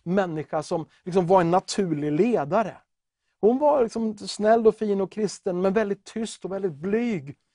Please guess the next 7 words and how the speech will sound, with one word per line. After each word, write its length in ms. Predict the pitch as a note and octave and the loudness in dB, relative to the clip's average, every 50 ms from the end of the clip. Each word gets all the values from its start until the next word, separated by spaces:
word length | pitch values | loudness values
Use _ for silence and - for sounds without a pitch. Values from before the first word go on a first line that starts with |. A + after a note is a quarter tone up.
| _ _ _ _ | _ _ _ _
Och 140 | - E3 F3 | -4 -2 0
hennes 240 | G3 G3+ G3+ G3 - | 2 2 0 0 0
ungdomspastor 800 | A#3+ B3 A#3+ A3 F#3 D#3+ D#3+ - - - G#3 G#3 - - A#3 A3 | 0 2 2 2 2 0 -2 -4 -2 0 0 0 0 0 -2 0
berättade 480 | F#3+ G#3 G3+ F#3 - - F#3+ F3 F3+ E3+ | 0 0 -4 -4 -4 -6 -6 -4 -4 -4
senare 420 | - - G3 F3 E3 E3 F3+ E3+ | -4 -6 -4 -2 0 0 0 0
för 220 | - - E3 D#3 | 2 2 2 2
mig 220 | D3+ D3 D3 D3+ | 2 0 -2 -2